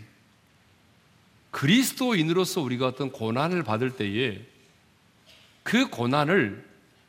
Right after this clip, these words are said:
낯선 사람으로 여기지 말라는 거예요. 나를 해치려고 오는 어떤, 내 가정을 무너뜨리려고 오는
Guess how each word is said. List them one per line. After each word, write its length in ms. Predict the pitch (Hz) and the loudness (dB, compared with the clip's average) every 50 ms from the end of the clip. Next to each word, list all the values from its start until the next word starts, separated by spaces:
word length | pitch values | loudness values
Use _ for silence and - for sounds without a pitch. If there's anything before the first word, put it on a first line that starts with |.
| _ - | _ -4
낯선 480 | 110 110 131 156 - - - 240 247 254 | 0 2 2 2 2 0 -2 -2 -2 -2
사람으로 600 | 233 - 208 233 233 226 220 208 202 202 180 131 | -2 -2 -2 0 0 0 0 0 2 2 2 2
여기지 260 | 123 117 135 147 180 | 0 -2 -2 -4 -4
말라는 400 | 170 117 98 98 107 113 113 104 | -4 -4 -4 -4 -4 -4 -4 -6
거예요. 160 | 95 98 101 - - _ _ _ _ _ _ _ _ _ _ _ _ _ _ _ _ _ _ _ _ _ _ _ _ - | -8 -10 -16 -18 -20 _ _ _ _ _ _ _ _ _ _ _ _ _ _ _ _ _ _ _ _ _ _ _ _ -8
나를 440 | 117 110 120 131 143 170 214 220 | -4 0 4 4 6 6 6 4
해치려고 560 | 185 220 277 - - - 247 247 226 208 180 143 | 4 2 0 0 -2 -2 -2 -2 0 0 0 0
오는 340 | 127 139 175 175 123 98 95 - - - _ _ _ _ _ _ _ _ _ | 2 0 0 -2 -2 -6 -8 -14 -20 -20 _ _ _ _ _ _ _ _ _
어떤, 460 | - 117 113 - 208 185 117 95 95 - - _ _ _ _ _ _ _ _ _ _ _ _ _ _ _ - | -8 -6 -2 0 0 0 0 -2 -8 -14 -20 _ _ _ _ _ _ _ _ _ _ _ _ _ _ _ -2
내 160 | 117 156 190 | 2 2 2
가정을 340 | - 139 135 143 196 202 190 | 2 2 0 2 2 2 4
무너뜨리려고 800 | 156 151 160 190 254 240 - - 262 240 233 226 220 190 185 | 4 4 4 4 4 2 0 -4 -4 -2 0 0 2 2 2
오는 400 | 135 123 147 202 196 131 104 98 | 4 4 4 2 2 0 -4 -6